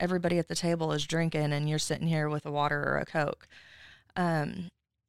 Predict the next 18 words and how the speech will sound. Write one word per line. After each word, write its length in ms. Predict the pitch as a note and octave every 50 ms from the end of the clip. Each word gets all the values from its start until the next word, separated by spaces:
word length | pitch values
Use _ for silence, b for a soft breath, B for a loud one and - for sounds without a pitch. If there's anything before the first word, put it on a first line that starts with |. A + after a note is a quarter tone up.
| _ _ _
but 120 | F#3+ G3 G3+
as 140 | G3+ -
far 320 | - - A3 A3 A3 A3 G#3+
as 340 | G3+ F#3+ F#3 F#3 F3+ - - - _ _ -
everybody 360 | G3 G3+ A3+ G#3 G#3+ G3+ G3
else, 260 | F#3 F#3+ G3+ - -
just 240 | B3+ A#3 - - -
continue 440 | - G#3+ G3+ - - A3 A3+ A#3 A3+
to 60 | A#3+
be 120 | A#3+ B3
supportive. 760 | - - B3 - - _ - F#3+ F#3 F#3 F#3+ G3 G3+ G#3 G3+ - -
Um, 360 | - F3 F3 F3 F3 F3 F3+ - - _ _ _ _ _ _ _ _ _ _
go 80 | A#3 C4+
to 60 | D#4+
meetings 440 | C#4+ A3 F#3+ G3 A3 B3+ A#3+ - -
with 160 | E3 D3+ -
people. 480 | - E3 - - - - C#3+ D#3 F3 - - _ -
Um, 460 | F#3 F3+ F3 E3+ D#3+ D#3 D#3+ E3 D#3